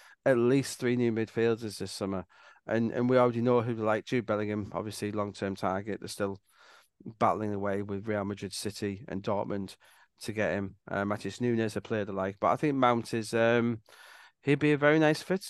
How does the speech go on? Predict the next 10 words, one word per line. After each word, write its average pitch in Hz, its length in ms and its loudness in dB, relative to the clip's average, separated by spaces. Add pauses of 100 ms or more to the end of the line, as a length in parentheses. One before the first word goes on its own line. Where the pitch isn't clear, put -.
(200)
at, 120 280 2
at 110 160 -2
Liverpool. 113 320 -2
You 113 60 2
know, 135 200 6
they're, 127 140 -2
they're 127 240 -2
gonna 131 160 6
lose 143 280 6
Keita, 139 520 2